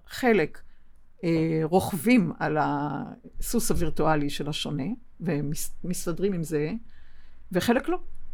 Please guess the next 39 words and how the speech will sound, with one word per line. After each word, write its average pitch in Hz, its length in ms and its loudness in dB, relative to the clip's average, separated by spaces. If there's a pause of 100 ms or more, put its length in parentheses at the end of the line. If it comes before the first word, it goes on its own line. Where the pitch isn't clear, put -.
(140)
וחלק 220 380 0
לא, 302 140 0
ואז 165 220 4
הם 220 140 6
בורחים, 202 480 -2 (440)
בורחים 160 340 -2
לפינות 175 360 0
שלהם. 151 420 0
שימי 180 280 2
לב 175 160 2
שאת 147 180 -6
מדברת 147 400 -4
על 139 140 -6
קשב 156 260 -4
וריכוז, 151 440 -2 (440)
אם, 175 160 2
אה, 160 80 0 (220)
אה, 139 340 0
את 139 100 -10
רואה, 151 440 -2 (400)
אה, 156 60 -4
ילד 165 380 4
שהוא 151 180 0
לא 165 120 4
ילד, 156 340 2
או 151 60 -4
נשמה 143 300 -2
עתיקה 147 300 -4
ותיקה, 156 380 -2
משחק 156 460 -4
במשחקי 156 440 -6
מחשב, 156 440 -2
ומ-, 143 160 -8 (140)
מה 175 200 2
זה 277 120 0
מ-, 208 380 0
מרוכז 180 580 0
במשחקים 175 720 -6
האלה? 202 300 2